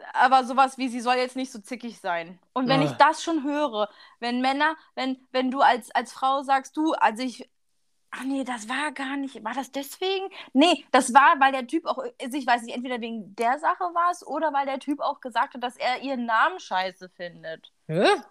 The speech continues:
Speaker 1: Und dann hat sie halt gesagt, "Ja, aber dann bringt das ja nichts mit uns, wenn du meinen Namen schon scheiße findest." Und dann hat er so nach dem Motto, "Ja, du sollst nicht so zickig sein."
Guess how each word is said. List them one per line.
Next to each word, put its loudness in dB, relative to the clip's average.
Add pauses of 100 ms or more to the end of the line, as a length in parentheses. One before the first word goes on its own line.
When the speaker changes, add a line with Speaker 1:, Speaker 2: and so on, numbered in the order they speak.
Speaker 1:
Und -4
dann 6
hat 4
sie -2
halt 0
gesagt, -6
"Ja, 4
aber 0
dann -10
bringt -14
das -6
ja -4
nichts -10
mit -10
uns, -4
wenn -8
du -6
meinen 0
Namen 2
schon -10
scheiße -6
findest." -6
Und -4
dann 6
hat 0
er 2
so -10
nach 0
dem -10
Motto, -4
"Ja, -4
du -8
sollst -2
nicht -14
so -20
zickig -12
sein." -4